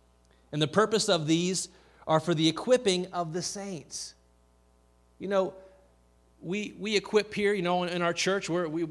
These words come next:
consider ourselves kind of a, a training ground to equip people to go out and do what God calls, has called you to do. That's our hearts, what Natasha and I want the most, and the leaders here, that what we want the most. We want every single person that comes in,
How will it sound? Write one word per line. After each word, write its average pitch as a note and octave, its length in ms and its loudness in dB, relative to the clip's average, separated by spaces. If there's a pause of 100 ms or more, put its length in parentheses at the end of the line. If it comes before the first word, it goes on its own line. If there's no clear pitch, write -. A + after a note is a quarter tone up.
consider E3+ 320 -4
ourselves E3+ 400 -2
kind F3 160 -2
of C#3 60 -2
a, D3+ 240 -4
a D3+ 80 -6
training F#3 420 0
ground F3 300 0
to C#3 100 2
equip F3+ 320 -2
people F3+ 260 -4
to D3 100 -4
go C3+ 140 -2
out D#3+ 160 0
and D3 100 -4
do E3 120 4
what E3 180 -4
God D#3+ 300 -2
calls, D#3+ 320 -2 (240)
has B2+ 140 0
called F3 300 2
you D#3 100 2
to D3+ 60 0
do. F3+ 120 2
That's F3+ 240 4
our F3+ 100 4
hearts, F#3+ 320 -2
what E3 100 0
Natasha F3 500 0
and F3+ 60 0
I F#3 100 0
want F#3+ 320 -4 (160)
the F3+ 100 4
most, G#3 420 2
and E3+ 60 0
the E3 60 4
leaders G#3+ 300 2
here, E3 220 0
that D#3 140 -2
what F#3 100 0
we G3 100 2
want G#3 220 2
the G#3+ 100 0
most. G#3+ 360 -2
We G#3+ 120 0
want A3 320 -2
every A#3 300 0
single A#3+ 320 -2
person A3+ 340 -2
that F#3+ 140 -6
comes G#3 340 -4
in, F#3+ 200 2